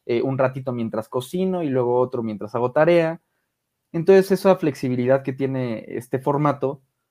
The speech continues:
pues fue una, fue una buena idea, ¿no? Y además permitía un poco más de flexibilidad en cuanto a los temas.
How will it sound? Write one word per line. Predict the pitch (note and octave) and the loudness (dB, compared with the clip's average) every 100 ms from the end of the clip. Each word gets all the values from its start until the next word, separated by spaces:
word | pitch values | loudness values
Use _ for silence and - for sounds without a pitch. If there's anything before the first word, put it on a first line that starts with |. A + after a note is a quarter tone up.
| _ _ _ - | _ _ _ 0
pues | D3+ | 0
fue | - F3 | 4 4
una, | E3+ D#3+ C#3 | 4 2 0
fue | F3 | 2
una | F3 | 2
buena | D#3+ D#3+ | 4 2
idea, | D#3+ F#3 D#3 | 4 4 4
¿no? | B2+ C3+ D#3 | 0 -2 2
Y | |
además | C#3 C3+ D3+ D#3 | 2 2 -2 -4
permitía | - D3 B2+ C3 C3+ C3+ | -4 -4 -4 0 2 2
un | C#3 | -2
poco | C3+ C3+ | -8 -4
más | C3 | -2
de | C3 | -2
flexibilidad | C3 G#2+ - G#2+ A2 A#2+ | -2 -6 -6 -4 0 2
en | B2+ | 0
cuanto | A#2 G#2+ G2+ | -2 -4 -2
a | |
los | G2+ G2 | -2 0
temas. | A#2+ A2 G2 - | 0 0 -4 -12